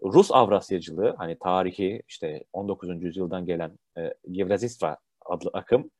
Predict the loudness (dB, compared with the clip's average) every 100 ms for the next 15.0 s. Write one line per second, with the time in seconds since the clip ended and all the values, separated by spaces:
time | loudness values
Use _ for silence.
0 | _ _ -2 4 6 6 2 0 6 8
1 | 8 6 6 6 2 2 6 8 10 8
2 | 6 4 4 6 6 6 6 2 2 6
3 | 8 10 10 8 4 4 8 8 8 4
4 | 6 4 4 6 8 8 8 6 2 0
5 | 0 0 -4 _ -2 8 8 10 6 4
6 | 0 4 6 6 4 0 0 4 6 6
7 | 4 -4 -2 -2 -2 2 2 6 6 6
8 | 2 -6 4 10 12 12 10 8 8 6
9 | 6 6 8 10 8 8 6 6 6 6
10 | 6 2 _ -20 -20 _ 0 2 4 4
11 | 6 4 4 6 8 8 6 2 4 6
12 | 8 8 8 6 6 6 4 4 0 0
13 | 0 2 2 2 4 4 6 8 6 8
14 | 6 6 0 -2 0 4 6 6 6 0